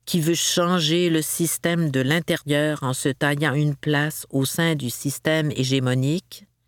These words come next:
le ou la chercheur qui cherche la vérité qui transcende le colonialisme et la condition de colonisé, et enfin,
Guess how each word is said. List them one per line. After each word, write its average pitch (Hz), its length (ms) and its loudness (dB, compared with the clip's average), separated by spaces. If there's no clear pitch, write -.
le 180 240 4
ou 165 120 2
la 143 160 2
chercheur 170 640 0
qui - 180 -2
cherche 143 380 -2
la 131 120 2
vérité 160 640 0
qui - 160 -2
transcende 139 840 0
le 117 240 2
colonialisme 143 1040 0
et 143 80 2
la 131 140 0
condition 143 600 0
de 139 120 0
colonisé, 139 840 0
et 190 220 2
enfin, 143 520 0